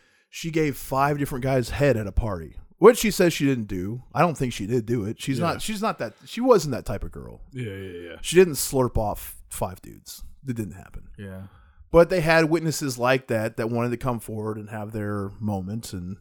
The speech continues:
Speaker 2: Sure.
Speaker 1: it looked bad. It looked real bad. It looked like she was a fucking pig,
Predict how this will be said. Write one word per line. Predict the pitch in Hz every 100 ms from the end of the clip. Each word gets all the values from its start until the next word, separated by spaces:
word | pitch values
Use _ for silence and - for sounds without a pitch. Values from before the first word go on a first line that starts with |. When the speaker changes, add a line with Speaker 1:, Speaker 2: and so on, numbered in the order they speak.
| -
Speaker 2:
Sure. | - 117 110 - - - - - _ _ _ _ _ -
Speaker 1:
it | 139
looked | 170 170
bad. | 175 240 - - - - - - -
It | -
looked | 143 151
real | 160 185
bad. | 117 127
It | 139
looked | 127 131
like | 120
she | - 143
was | 151 143
a | 143
fucking | - - - 147 147 139
pig, | 131 104 120